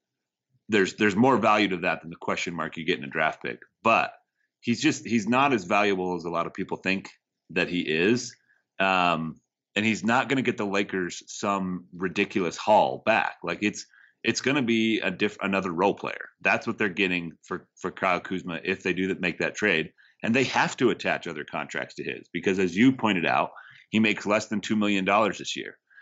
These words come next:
And if you're gonna get anybody other than, like, Alec Burks,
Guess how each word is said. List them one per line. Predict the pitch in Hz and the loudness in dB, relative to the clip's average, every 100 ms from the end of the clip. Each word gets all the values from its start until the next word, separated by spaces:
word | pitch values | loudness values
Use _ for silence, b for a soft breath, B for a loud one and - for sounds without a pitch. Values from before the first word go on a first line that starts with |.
| b | b
And | 98 | -6
if | 98 | -2
you're | 107 | 0
gonna | 113 | 2
get | 101 113 | 2 2
anybody | 123 135 117 113 | 2 2 4 4
other | 101 110 | 4 2
than, | 104 104 | 0 0
like, | 92 - | -2 -2
Alec | - 101 82 | 0 0 0
Burks, | 80 123 101 98 - | 0 2 2 0 -10